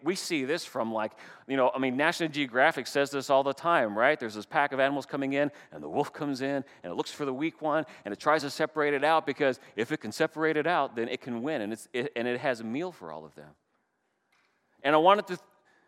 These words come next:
just in-, underline that because one of the key things that the enemy is gonna try to do is try to isolate you from the body of Christ.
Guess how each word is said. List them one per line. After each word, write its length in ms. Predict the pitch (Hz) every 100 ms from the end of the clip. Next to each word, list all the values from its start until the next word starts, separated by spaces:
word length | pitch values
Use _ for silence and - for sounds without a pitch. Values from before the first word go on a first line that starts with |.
| _ -
just 200 | 175 -
in-, 180 | 156 -
underline 580 | 156 185 165 139 127 123
that 160 | 123 120
because 540 | 127 139 131 - - _ _ _ _
one 160 | 135 170
of 60 |
the 40 | 170
key 260 | - 185
things 280 | 156 175 165
that 100 | 139
the 80 | 143
enemy 180 | 147 143
is 60 |
gonna 140 | 131 127
try 220 | - 135
to 100 | 123
do 180 | 127 139
is 80 | -
try 180 | 123
to 140 | 110 113
isolate 440 | 127 - 113 -
you 80 | 120
from 140 | 110
the 40 | 98
body 240 | 101 98
of 140 | 98 -
Christ. 420 | - - -